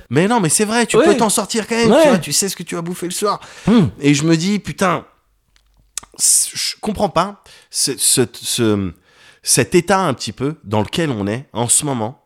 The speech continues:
Speaker 1: et
Speaker 2: Ouais.
Speaker 1: dans lequel, et vers lequel on se dirige. Je comprends pas parce que, tu sais, d'après tous les spécialistes, gars, les historiens et tout, tout ça,
Speaker 2: Ouais.
Speaker 1: ils disent que c'est carrément des signes avant-coureurs.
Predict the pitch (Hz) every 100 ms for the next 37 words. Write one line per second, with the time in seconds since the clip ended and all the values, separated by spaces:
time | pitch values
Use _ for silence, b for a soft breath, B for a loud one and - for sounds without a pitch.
0 | _ - 101 120 104 - 180 139 92 113
1 | 110 156 143 139 151 127 104 113 120 180
2 | 165 b b b b b b b _ -
3 | - 196 196 190 180 220 131 - - 131
4 | 101 - _ - - 180 143 123 - 120
5 | - 123 117 - - - 101 107 98 92
6 | 85 90 95 - 113 87 95 92 92 87
7 | - 92 92 - 123 120 B B B 107
8 | 117 113 180 180 - 127 143 - 98 131
9 | 113 120 143 120 107 - 143 151 b b
10 | b b - 117 117 123 - 127 135 202
11 | 160